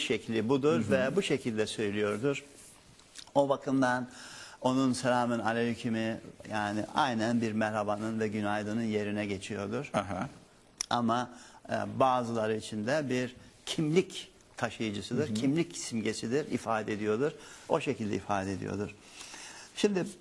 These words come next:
Speaker 1: bütün bunları konuştuğumuz zaman şu ortaya çıkıyor. Henüz daha bizim toplumumuzda biz insan ilişkileriyle ilgili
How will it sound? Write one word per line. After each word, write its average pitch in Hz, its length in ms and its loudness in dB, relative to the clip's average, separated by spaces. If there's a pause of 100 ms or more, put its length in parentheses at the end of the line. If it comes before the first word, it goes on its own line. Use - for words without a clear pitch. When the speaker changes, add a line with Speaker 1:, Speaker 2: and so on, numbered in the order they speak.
(180)
Speaker 1:
bütün 269 220 6
bunları 170 260 6
konuştuğumuz 139 460 4
zaman 123 180 4
şu 120 140 -2
ortaya 101 360 0
çıkıyor. - 260 -8 (140)
Henüz 175 300 4
daha 107 240 2
bizim 117 200 0
toplumumuzda 101 1080 -4 (200)
biz 110 640 -2 (560)
insan 131 320 4
ilişkileriyle 107 760 -2
ilgili 104 640 -4